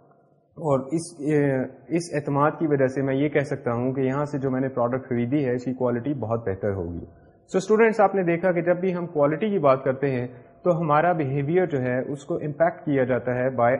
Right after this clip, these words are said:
our general values، اور general values are usually the values like, uh, your general perceptions about different things۔ بالکل، آ، جس طرح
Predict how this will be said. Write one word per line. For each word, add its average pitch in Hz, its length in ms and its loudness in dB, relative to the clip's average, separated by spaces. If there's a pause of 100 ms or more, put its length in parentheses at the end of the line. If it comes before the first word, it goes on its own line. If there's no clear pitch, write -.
(140)
our 123 100 2 (160)
general 113 300 -2
values، 98 420 -2 (360)
اور 151 140 0
general 151 340 4
values 156 460 2
are 131 180 2
usually 147 400 -2
the 110 80 -2
values 127 500 0
like, 127 340 0
uh, 120 120 0 (380)
your 135 80 4 (100)
general 175 240 2
perceptions 143 800 -4
about 131 280 2
different 110 440 -4
things۔ 82 200 -4 (500)
بالکل، 170 480 4
آ، 165 200 4
جس 151 180 -2
طرح 151 240 2